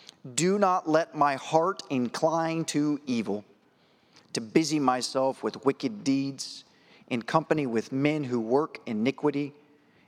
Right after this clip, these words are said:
and let me not hear of their, or let me not eat of their delicacies."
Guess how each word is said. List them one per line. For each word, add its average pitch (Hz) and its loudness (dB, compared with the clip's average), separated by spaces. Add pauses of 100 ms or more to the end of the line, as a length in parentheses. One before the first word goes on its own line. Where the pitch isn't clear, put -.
(100)
and 120 -2
let 135 4
me 170 2
not 143 2
hear 127 0
of 110 -4
their, 120 0 (380)
or 131 -2
let 143 2
me 160 -2
not 135 0
eat 156 -2 (240)
of 113 -4
their 120 0
delicacies." 113 -6